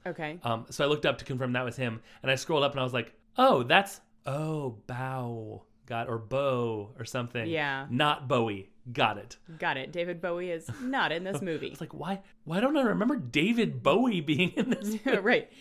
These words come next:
Speaker 1: And getting enough billing to, like, have his name listed in the opening
Speaker 2: <laughs> Yeah,
Speaker 1: credits.
Speaker 2: exactly.
Speaker 1: As opposed to just a cameo.
Speaker 2: Yeah,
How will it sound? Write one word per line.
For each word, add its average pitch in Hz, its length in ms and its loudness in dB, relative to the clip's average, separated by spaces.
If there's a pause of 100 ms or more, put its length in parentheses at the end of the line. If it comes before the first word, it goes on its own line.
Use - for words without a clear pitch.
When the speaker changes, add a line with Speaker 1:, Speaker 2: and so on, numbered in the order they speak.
(120)
Speaker 1:
And 233 140 2
getting 294 260 2
enough 226 360 2
billing 208 320 2
to, 190 120 -8
like, 165 160 -2
have 185 260 -2
his 180 320 -6 (160)
name 175 460 -2 (100)
listed 175 460 -2
in 170 100 -2
the 160 140 -2
opening 170 380 -2
Speaker 2:
<laughs> - 20 -10
Yeah, 165 80 0
Speaker 1:
credits. 196 360 6
Speaker 2:
exactly. 170 580 6
Speaker 1:
As 175 120 2
opposed 175 360 -2
to 170 60 -4
just 170 360 -4
a 135 160 -2 (180)
cameo. 113 560 -8
Speaker 2:
Yeah, 139 200 4